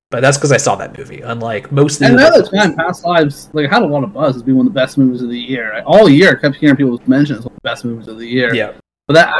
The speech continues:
Speaker 2: that's why I think it might came out a little too early for it to keep a, uh, Oscar momentum.
Speaker 1: Yeah, that is fair. It, it probably did. Uh, but, but to be fair, I don't know if it's with other people,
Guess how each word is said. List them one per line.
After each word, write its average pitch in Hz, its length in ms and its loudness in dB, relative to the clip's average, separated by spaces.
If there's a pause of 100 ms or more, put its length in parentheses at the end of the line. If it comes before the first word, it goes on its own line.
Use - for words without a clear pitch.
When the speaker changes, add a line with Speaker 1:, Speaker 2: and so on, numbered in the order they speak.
(120)
Speaker 2:
that's 214 180 4
why 190 100 4
I 160 40 2
think 175 140 -2
it 165 40 -4
might 151 160 0
came 156 120 -2
out 143 40 -2
a 131 60 -4
little 143 100 -2
too 135 180 0
early 123 320 -2 (120)
for 120 80 -4
it 117 40 -8
to 123 60 -8
keep 123 300 -4
a, 117 120 -2
uh, 117 60 -6
Oscar 117 400 -8
momentum. 113 420 -12 (800)
Speaker 1:
Yeah, 127 140 4
that 127 160 2
is 123 160 -2
fair. - 240 -14
It, 151 180 4
it 151 320 2
probably 131 380 2
did. 87 240 -10
Uh, 139 140 2
but, 156 260 -4
but 202 280 2
to 254 100 2
be 349 100 0
fair, 127 360 2
I 113 100 2
don't 139 120 0
know 127 140 0
if 117 140 -4
it's - 280 -8
with - 200 -10 (100)
other 135 180 4
people, 170 460 0